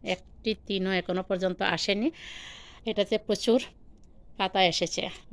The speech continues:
ডাল, প্রচুর ডাল এসেছে, পাতা এসেছে।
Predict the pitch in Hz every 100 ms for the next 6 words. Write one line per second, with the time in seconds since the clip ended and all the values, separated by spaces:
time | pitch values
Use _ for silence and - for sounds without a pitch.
0 | - 165 - - 175 175 165 165 - -
1 | - - - - - - - - - 208
2 | - - 196 185 190 180 180 - 185 196
3 | 196 180 180 170 180 -